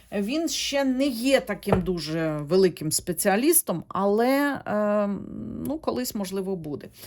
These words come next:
Тепер наступне запитання: на якому етапі, м, справа, ось,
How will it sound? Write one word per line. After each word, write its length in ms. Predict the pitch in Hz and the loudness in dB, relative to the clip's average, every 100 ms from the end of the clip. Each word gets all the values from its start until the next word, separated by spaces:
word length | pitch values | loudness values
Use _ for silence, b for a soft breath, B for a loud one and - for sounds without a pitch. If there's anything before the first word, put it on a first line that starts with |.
| B B B | B B B
Тепер 560 | - 226 294 302 285 226 | -10 -4 0 0 0 -2
наступне 580 | 220 220 - 208 208 196 | -4 -4 -8 -8 -4 -4
запитання: 1000 | 196 202 240 269 277 302 262 254 240 - | -4 -8 -8 -4 -4 -2 -4 -6 -10 -8
на 160 | 202 214 | -4 -4
якому 840 | 214 214 - - 226 220 196 185 - | -4 -8 -12 -6 -2 0 0 -2 -6
етапі, 760 | 185 - 180 147 - 233 311 370 _ _ 214 - | -6 -4 -2 -2 -4 -8 -8 -8 _ _ -20 -16
м, 160 | 185 180 185 | -12 -10 -8
справа, 640 | 185 - 220 233 311 339 349 _ _ _ _ _ _ _ B B B B - | -8 -6 -2 0 0 -4 -6 _ _ _ _ _ _ _ B B B B -12
ось, 560 | 233 233 233 - - | -6 -4 -2 -4 -6